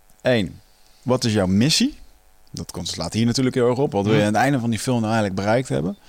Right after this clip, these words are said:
Speaker 1: En het tweede ding, hoe ga je dat doen? Met welke mastery?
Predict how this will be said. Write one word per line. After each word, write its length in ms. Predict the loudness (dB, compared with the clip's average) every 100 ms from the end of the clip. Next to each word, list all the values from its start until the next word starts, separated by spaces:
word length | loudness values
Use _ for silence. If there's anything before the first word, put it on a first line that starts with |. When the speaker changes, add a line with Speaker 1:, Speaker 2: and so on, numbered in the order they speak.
| -20 -20 -20 -20 -20 _ _ -8
Speaker 1:
En 200 | -2 0
het 100 | 2
tweede 220 | 2 2
ding, 260 | 2 0 -2 -10 _ _ _ -20
hoe 280 | -4 0 0
ga 120 | 2
je 80 | 2
dat 120 | 0
doen? 140 | -2
Met 120 | -2 0
welke 240 | 0 2
mastery? 680 | 2 4 2 2 -4 -8